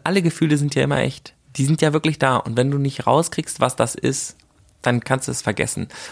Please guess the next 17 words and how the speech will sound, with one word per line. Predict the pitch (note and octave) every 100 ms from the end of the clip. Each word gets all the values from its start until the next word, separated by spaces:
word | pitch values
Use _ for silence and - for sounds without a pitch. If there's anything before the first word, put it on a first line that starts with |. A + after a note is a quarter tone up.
| -
Und | B2+
es | C3
ist | E3+
einfach | F#3+ D3
so, | C3 D3 E3+
dass | C#3+ -
wir, | C3+ C3+ -
ähm, | B2+ B2+ B2+ -
dass | C3+ -
ja | A#2+ B2
alle | - F3
Leute | D3+ D3+
die | D3
ganze | A#2+ D3+
Zeit | C#3+ C#3
Fehler | - - G2+
machen. | F#2 - C#3